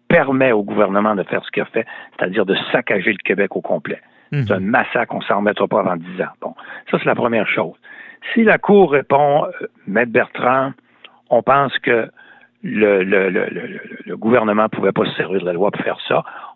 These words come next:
Speaker 1: on demande à ce moment-là la nullité de plusieurs dispositions de la loi sur la santé publique. Si la Cour arrive à la conclusion que la loi permettait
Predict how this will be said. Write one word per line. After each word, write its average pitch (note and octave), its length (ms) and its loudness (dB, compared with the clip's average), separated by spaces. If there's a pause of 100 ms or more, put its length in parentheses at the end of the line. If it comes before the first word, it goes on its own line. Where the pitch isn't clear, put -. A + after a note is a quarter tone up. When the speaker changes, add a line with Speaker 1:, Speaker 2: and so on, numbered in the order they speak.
Speaker 1:
on F#2+ 60 -2
demande G2+ 300 0
à F2 60 -4
ce - 60 -12
moment-là G2+ 320 0
la F#2 160 -2
nullité A2+ 480 0
de F#2+ 80 -4
plusieurs A2 400 0
dispositions G#2 640 -4 (380)
de G2+ 100 2
la G2+ 140 2
loi F#2+ 240 0
sur - 120 -6
la F2+ 120 -6
santé F#2 280 -6
publique. F2 360 -12 (440)
Si C4 120 6
la G#3 120 6
Cour E3+ 360 6
arrive B2 200 0
à A2+ 60 4
la G#2 100 0
conclusion G#2 800 -2 (400)
que B2 100 0
la A#2 160 4
loi D#3 280 4
permettait A2 580 0